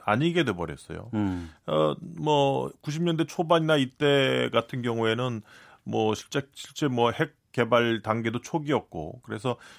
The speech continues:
Speaker 1: 이거를 한국과 북한 당국끼리 어떻게 하면 뭐 상당히 할 수 있는 그러한 아, 경협이라든지 남북한의 대탕트 차원에서, 어, 해결할 수 있는 그러한 차원의 문제였는데 이제는 너무나 커져버렸기 때문에
Speaker 2: 네.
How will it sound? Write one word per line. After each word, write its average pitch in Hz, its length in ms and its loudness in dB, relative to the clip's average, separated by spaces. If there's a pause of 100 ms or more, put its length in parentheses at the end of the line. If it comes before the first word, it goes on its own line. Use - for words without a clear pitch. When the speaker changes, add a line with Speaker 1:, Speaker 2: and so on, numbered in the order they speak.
(100)
Speaker 1:
이거를 147 300 2
한국과 165 760 0
북한 139 560 0
당국끼리 131 1000 0
어떻게 - 280 -4
하면 131 460 -2
뭐 113 180 -2
상당히 139 340 -2
할 147 160 -2
수 - 180 -6
있는 110 300 -2
그러한 98 400 0 (440)
아, 107 280 2
경협이라든지 110 800 2
남북한의 95 440 -4
대탕트 98 360 -10
차원에서, 101 600 -2 (460)
어, 92 160 2
해결할 127 360 2
수 - 120 -8
있는 98 200 -2
그러한 131 340 2
차원의 139 400 4
문제였는데 101 680 -2
이제는 123 840 -6
너무나 143 320 -4
커져버렸기 131 580 -6
때문에 101 540 -10
Speaker 2:
네. 90 400 2